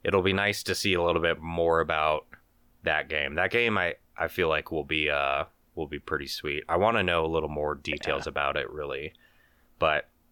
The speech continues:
Speaker 1: that's not supposed to be released until twenty twenty-two, though, I think. Right?
Speaker 2: Is it? I thought it was coming out this year, right?
Speaker 1: Well, I,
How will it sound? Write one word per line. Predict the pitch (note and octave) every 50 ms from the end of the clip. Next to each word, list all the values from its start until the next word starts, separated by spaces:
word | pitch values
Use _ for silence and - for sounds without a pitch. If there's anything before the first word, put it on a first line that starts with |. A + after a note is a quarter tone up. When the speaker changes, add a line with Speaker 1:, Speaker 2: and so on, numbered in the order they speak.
| _ _ _ _ -
Speaker 1:
that's | G#2 A2+ A#2 -
not | - B2+ A#2+ G#2+
supposed | - - - G#2+ F#2 -
to | F#2
be | G2+ F#2+
released | D#2+ D2+ D#2 F2 F2+ F2 - -
until | E2+ D#2+ D2 - - E2 D#2 D2 C#2+ C#2 C2+ - - _ _ -
twenty | - - F2 E2 D#2+
twenty-two, | - - - F2 - - - - - - D#2+ D#2
though, | C#2+ C2 A#1+ - - - - _ -
I | -
think. | - - C#2+ B1 B1 - - - - _ _ _ _ _ _ _ _ _ _ _ _ _ _
Right? | - D#2 D#2 F2 - - _ _ _ _ -
Speaker 2:
Is | A#2+ C3+ F3+
it? | A#3+ D4+ E4+ - _ _ _ _ -
I | D3
thought | - - A3 A3
it | G#3
was | G3 -
coming | - G#3 G3 F#3
out | F3 F3 -
this | F#3+ G#3 - -
year, | - - C2 E2
right? | F2+ G#2 A#2+ D#3+ G3 A#3 - _ _ _ _ _ _ _ _ _ _ _ _
Speaker 1:
Well, | - G2+ G2+ -
I, | - G2